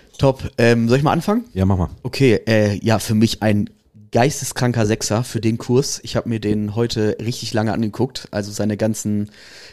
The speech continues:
Speaker 1: äh, seine ganzen, äh, Werte und so, hab den mal ein bisschen analysiert. Ist für mich unnormal. Ich weiß nicht, wie der zwei Millionen wert sein kann.
Speaker 2: Ja.
Speaker 1: Wie gesagt, noch ein Jahr Vertrag, also da wird jetzt auch irgendwas noch passieren.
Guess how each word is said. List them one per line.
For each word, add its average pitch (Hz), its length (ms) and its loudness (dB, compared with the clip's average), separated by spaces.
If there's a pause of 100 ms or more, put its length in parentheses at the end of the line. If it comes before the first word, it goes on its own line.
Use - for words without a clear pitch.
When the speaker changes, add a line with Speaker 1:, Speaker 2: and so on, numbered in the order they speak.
(160)
Speaker 1:
äh, 104 200 0
seine 101 280 -2
ganzen, 98 800 -4
äh, 101 220 -6
Werte 120 300 2
und 120 160 -2
so, 131 240 -2
hab 110 140 -10
den 107 120 -6
mal 107 60 -4
ein 107 40 -6
bisschen - 180 -8
analysiert. 104 640 -2 (380)
Ist - 100 -16
für 117 40 0
mich 107 220 -2
unnormal. 107 420 4
Ich - 100 -6
weiß 110 200 2
nicht, 110 160 -4
wie - 20 0
der 110 140 0
zwei 110 200 -6
Millionen 120 520 0
wert 131 180 0
sein 131 220 0
kann. 156 260 -4
Speaker 2:
Ja. - 140 -2 (340)
Speaker 1:
Wie 120 140 -2
gesagt, 113 320 0
noch 107 100 -6
ein 117 180 0
Jahr 117 140 2
Vertrag, 123 720 -4
also 113 320 -2
da 107 180 -2
wird 113 100 -6
jetzt 113 160 -6
auch 110 80 -6
irgendwas 113 300 -4
noch 113 100 -4
passieren. 143 500 -2